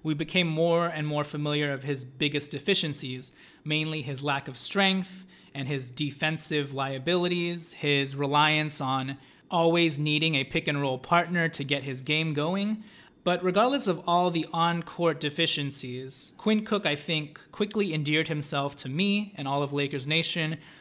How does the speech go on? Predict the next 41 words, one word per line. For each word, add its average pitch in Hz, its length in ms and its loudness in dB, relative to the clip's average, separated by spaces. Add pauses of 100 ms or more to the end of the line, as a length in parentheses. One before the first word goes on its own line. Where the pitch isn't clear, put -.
(140)
with 151 240 0
his 135 240 -2
positive 143 460 2
attitude, 180 680 0 (240)
his 143 220 -2
embracing 143 640 0
of 139 140 -6
the 143 80 -6
purple 147 360 -2
and 139 120 -4
gold 135 240 -4
legacy, 170 680 -4 (260)
his 143 240 0
transparency 214 1000 0
and 151 100 -2
openness 175 640 0
in 139 260 -2
being 143 260 0
a 131 80 -4
proud, 143 500 0
lifelong 139 600 -4
Lakers 165 360 -2
fan, 185 380 -2 (420)
and 170 180 0
his 170 240 2
earnest 202 460 2
and 151 160 0
real 156 220 6
tributes 156 560 0
to - 140 -6
the 143 120 0
late, 147 300 2
great 147 260 0
Kobe 143 280 -4
Bryant, 160 580 0
going 147 300 0
so 147 280 0
far 147 400 2
as 139 280 2
to 147 260 -4
actually 147 640 -4